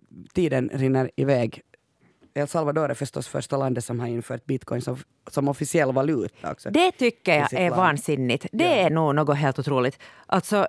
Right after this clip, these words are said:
Speaker 2: de försökte väl ha det som officiell valuta.
Speaker 1: De, de införde det.
Speaker 2: Men
Speaker 1: De,
Speaker 2: hur,
Speaker 1: de
Speaker 2: hur
Speaker 1: hade det som officiell valuta till januari i år. Och de hade också en liten sur-, de ha-, det finns en liten surfstad vid foten av en vulkan på Stillahavskusten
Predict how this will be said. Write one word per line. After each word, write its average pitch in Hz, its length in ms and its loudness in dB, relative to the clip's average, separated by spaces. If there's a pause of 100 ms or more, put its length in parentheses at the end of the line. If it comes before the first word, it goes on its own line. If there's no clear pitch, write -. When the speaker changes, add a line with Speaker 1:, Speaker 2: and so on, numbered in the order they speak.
Speaker 2:
de 226 260 2
försökte 262 360 -2
väl 220 80 2
ha 214 140 2
det 185 100 0
som 185 140 -2
officiell 180 440 -2
valuta. 135 520 2
Speaker 1:
De, 180 140 -10
de 214 180 0
införde 160 380 0
det. 120 140 -4 (180)
Speaker 2:
Men 320 140 2
Speaker 1:
De, 339 60 2
Speaker 2:
hur, 381 180 4
Speaker 1:
de - 160 2
Speaker 2:
hur - 100 2
Speaker 1:
hade 233 180 4
det 165 120 4
som 160 160 2
officiell 170 360 2
valuta 190 500 2 (320)
till 170 200 4
januari 170 600 4
i 143 40 4
år. 135 340 2 (420)
Och 180 120 2
de 190 140 2
hade 202 200 2
också 240 220 0
en 220 60 2
liten 220 300 0
sur-, 226 360 -2
de 185 120 0
ha-, 202 100 -2
det 185 80 -2
finns 226 220 -2
en 190 60 2
liten 170 180 0
surfstad 202 600 -2
vid 160 240 -2
foten 185 360 -2
av 151 120 -2
en 151 100 -2
vulkan 170 400 0
på 147 100 -8
Stillahavskusten 165 680 -2